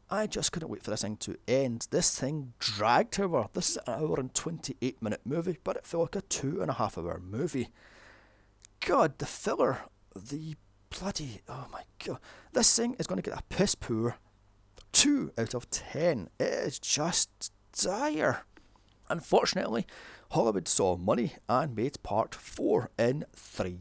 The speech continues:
D, and how I hate three D movies, especially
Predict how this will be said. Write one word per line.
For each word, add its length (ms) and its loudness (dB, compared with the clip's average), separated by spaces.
D, 360 -6
and 300 -6
how 400 4
I 280 2
hate 400 2
three 200 -2
D 200 -6
movies, 440 -4
especially 600 -2